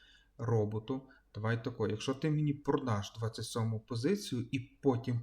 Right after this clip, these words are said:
повторно її захочеш закупити, тоді, е, купи мені на доларів там п'ятдесят.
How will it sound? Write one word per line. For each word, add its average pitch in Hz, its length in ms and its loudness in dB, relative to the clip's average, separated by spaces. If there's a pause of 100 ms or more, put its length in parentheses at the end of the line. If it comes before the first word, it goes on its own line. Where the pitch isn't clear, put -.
повторно 110 680 0
її 107 180 -4
захочеш 107 540 -6
закупити, 208 680 0 (340)
тоді, 139 460 -2 (340)
е, 110 280 -2
купи 117 340 -4
мені 131 420 2
на 113 600 -2 (100)
доларів 113 440 -4 (100)
там 104 300 -4 (460)
п'ятдесят. 117 720 -2